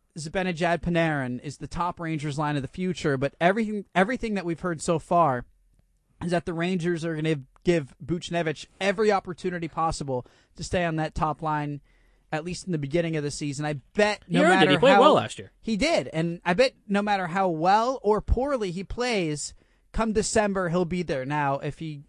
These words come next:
Speaker 1: shows some lackadaisical effort, isn't exactly playing up to his potential, which has been the story of him his entire career up to this
Speaker 2: That's
Speaker 1: point.
Speaker 2: Buchnevich?
Speaker 1: Yeah. I think you'll see him drop down and Kakko take that top spot. But for now, you'll probably see Kakko and Chytil on that second line.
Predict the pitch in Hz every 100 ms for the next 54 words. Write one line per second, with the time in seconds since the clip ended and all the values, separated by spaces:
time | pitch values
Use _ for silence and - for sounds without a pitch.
0 | _ - - 190 202 - 180 170 180 -
1 | 165 180 170 - 185 185 185 190 170 156
2 | 156 160 151 165 165 - 160 - 180 165
3 | 165 - 165 151 165 - 247 233 240 226
4 | 202 _ _ _ 302 - 247 311 262 -
5 | 240 226 214 185 190 175 190 165 - 202
6 | 180 160 - 180 180 165 147 165 147 135
7 | 143 131 131 135 131 120 - _ _ 165
8 | 165 131 - _ - 160 185 170 175 -
9 | 190 175 151 147 147 160 151 180 170 151
10 | 143 165 147 151 143 - 151 143 131 -
11 | 147 - - 170 135 127 - 180 175 220
12 | 269 233 180 165 - _ _ - 202 -
13 | - 247 277 294 240 - 233 - 220 202
14 | 202 214 185 156 202 190 151 131 143 135
15 | - 151 151 143 135 123 131